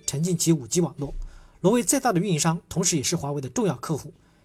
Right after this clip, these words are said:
将在今年晚些时候做出五G的决策。您觉得挪威的第二大运营商做出的决策是基于网络的质量和速度，还是受到政治因素的影响？任正非回答说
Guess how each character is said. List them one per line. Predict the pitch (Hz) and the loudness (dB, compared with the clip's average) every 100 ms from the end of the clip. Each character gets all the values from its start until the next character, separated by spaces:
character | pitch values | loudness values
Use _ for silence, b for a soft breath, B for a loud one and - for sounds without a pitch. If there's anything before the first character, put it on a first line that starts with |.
| - | -4
将 | 226 | 2
在 | 233 | 4
今 | - 254 | 4 2
年 | 214 185 | 2 2
晚 | - | -2
些 | 160 | -2
时 | - | 0
候 | 156 151 | -2 -2
做 | 214 180 | 0 2
出 | 165 | 2
五 | 107 | 0
G | 165 | -2
的 | 143 | -4
决 | - 120 | -6 -2
策。 | - 165 - _ b b b b | -2 -2 -10 _ b b b b
您 | 190 247 | 2 4
觉 | 208 | 6
得 | 196 185 b b b | 6 4 b b b
挪 | 160 | 4
威 | 214 247 | 6 6
的 | |
第 | 170 269 | 4 4
二 | 208 | 4
大 | 170 | 4
运 | 170 156 | 2 0
营 | |
商 | 143 160 - - | 0 -2 -4 0
做 | - | 2
出 | 170 | 2
的 | 165 | 0
决 | - 143 | -2 -2
策 | 170 135 | -2 -2
是 | 156 | -2
基 | - 190 | 0 0
于 | |
网 | 175 147 139 | 2 0 0
络 | |
的 | 170 | 0
质 | 139 135 | 0 -2
量 | 127 160 | -2 -2
和 | 151 | -2
速 | 139 233 | -2 0
度， | 156 - b b - | 0 -4 b b -6
还 | 139 | 0
是 | 156 | 2
受 | 208 | 2
到 | 170 | 2
政 | - 269 175 | 2 0 2
治 | 135 | -2
因 | 147 | -4
素 | 147 | -6
的 | 120 | -6
影 | 127 | -4
响？ | - - _ _ _ _ _ _ _ _ _ _ _ _ _ | -6 -8 _ _ _ _ _ _ _ _ _ _ _ _ _
任 | 220 | 0
正 | 202 | 2
非 | 170 226 | 2 0
回 | 127 | -2
答 | |
说 | 131 135 | -4 -4